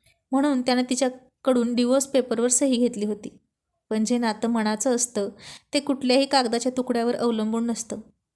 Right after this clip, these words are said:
जे नातं घट्ट असतं ते घट्टच राहतं, अशा कितीही शंभर कागदांच्या तुकड्यांवर सह्या घेतल्या तरी. पण या दोघांना अजून त्याची कल्पनाच नव्हती आणि आता अभय हळूहळू तिच्या ओठांकडे त्याचे ओठ नेत होता. तिला तर याची कल्पनाच नव्हती,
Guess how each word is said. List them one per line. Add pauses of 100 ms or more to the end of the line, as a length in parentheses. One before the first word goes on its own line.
(240)
जे
नातं
घट्ट
असतं (220)
ते
घट्टच
राहतं, (560)
अशा
कितीही
शंभर
कागदांच्या
तुकड्यांवर (100)
सह्या
घेतल्या
तरी. (680)
पण
या
दोघांना
अजून
त्याची
कल्पनाच
नव्हती (460)
आणि
आता
अभय
हळूहळू (260)
तिच्या
ओठांकडे (100)
त्याचे
ओठ
नेत
होता. (680)
तिला
तर
याची
कल्पनाच
नव्हती,